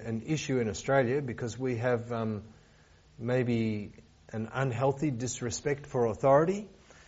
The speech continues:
uh, a-, as Australians, and, um, we, we tend to be, uh, cynical about leaders in our nation, whether they're political or even, uh, you know, the police or local authorities, even work,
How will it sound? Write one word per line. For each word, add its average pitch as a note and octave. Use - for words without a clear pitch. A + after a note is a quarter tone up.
uh, -
a-, A#2+
as C3
Australians, E3
and, B2+
um, B2
we, B2+
we C3+
tend D3+
to C#3
be, B2
uh, B2
cynical F3
about C#3
leaders E3
in D3
our C3
nation, D3
whether B2+
they're A#2+
political F3+
or A#2
even, A#2+
uh, A2+
you B2
know, C3
the B2
police C#3+
or A2
local C3+
authorities, D3
even G#2+
work, D#3